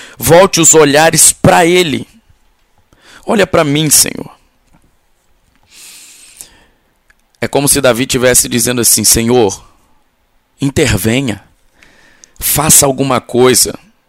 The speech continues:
Mas como Deus vai intervir em algo que Ele mesmo permite acontecer para trabalhar em nossas vidas? Ele vai agir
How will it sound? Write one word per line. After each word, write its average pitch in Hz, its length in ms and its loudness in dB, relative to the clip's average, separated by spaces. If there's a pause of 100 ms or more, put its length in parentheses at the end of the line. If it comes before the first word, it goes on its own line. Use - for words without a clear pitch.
(1160)
Mas 120 560 -2 (360)
como 190 260 0
Deus 120 680 -2 (1200)
vai 123 180 0
intervir 123 520 -2
em 123 140 -2
algo 127 240 -2
que 123 280 -2
Ele 175 200 0
mesmo 123 840 -2 (1900)
permite 156 680 0
acontecer 113 960 -2 (1160)
para 135 200 -4
trabalhar 110 600 -2
em 95 80 -2
nossas 92 380 -6
vidas? - 500 -12 (1600)
Ele 110 140 -2
vai 117 220 0
agir 107 680 -4